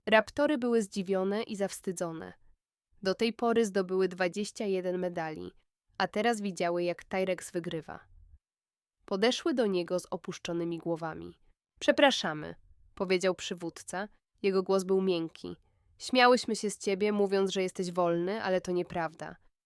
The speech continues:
Po prostu nie chciałeś się ścigać. Ale jesteś naprawdę szybki, gdy tylko chcesz. Miałem coś do udowodnienia”, odpowiedział T-Rex, uśmiechając się. „Nie wam, ale sobie.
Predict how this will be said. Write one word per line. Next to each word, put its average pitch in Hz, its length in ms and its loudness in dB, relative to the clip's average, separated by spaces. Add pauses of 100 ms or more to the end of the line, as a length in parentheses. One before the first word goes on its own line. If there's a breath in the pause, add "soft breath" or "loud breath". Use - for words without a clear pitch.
(120)
Po 196 100 -4
prostu 208 360 -2
nie 208 120 0
chciałeś 214 400 -2
się - 180 -8
ścigać. - 640 -10 (420)
Ale 190 180 4
jesteś 190 300 0
naprawdę 214 500 2
szybki, 220 420 -6
gdy 190 200 -2
tylko 180 260 -6
chcesz. - 520 -10 (380)
Miałem 208 280 10
coś 185 200 -4
do 180 120 2
udowodnienia”, 165 760 -4 (460)
odpowiedział 175 600 0
T-Rex, 165 420 -6
uśmiechając 156 800 -8
się. 160 200 -12 (720)
„Nie 262 220 8
wam, 190 380 0 (100)
ale 185 220 2
sobie. 165 500 -4